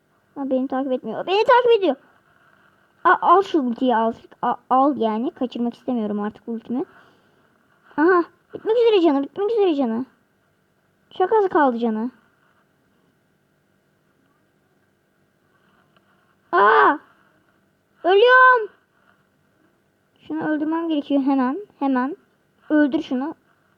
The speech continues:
Tamam. Yalnız daha normaldeyiz. Ben neden seviniyorum ki bu kadar? Daha normali aşamıyoruz. Ama kazanacağız.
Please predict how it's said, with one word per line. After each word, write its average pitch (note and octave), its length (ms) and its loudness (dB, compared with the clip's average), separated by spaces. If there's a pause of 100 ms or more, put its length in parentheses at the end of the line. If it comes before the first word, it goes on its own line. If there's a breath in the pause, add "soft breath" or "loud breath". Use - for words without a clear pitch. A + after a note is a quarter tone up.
(100)
Tamam. B3+ 360 -8 (1700)
Yalnız C4 480 -6
daha C4+ 300 0
normaldeyiz. B3 840 0
Ben B3+ 160 -2
neden C4+ 260 -2
seviniyorum C#4 540 -4
ki A#3+ 140 -14
bu A3 60 -14
kadar? G#3+ 280 -8 (380 loud breath)
Daha D4 180 2
normali C4 560 2
aşamıyoruz. A#3+ 800 -4 (3000)
Ama D#4 280 0
kazanacağız. B3 480 0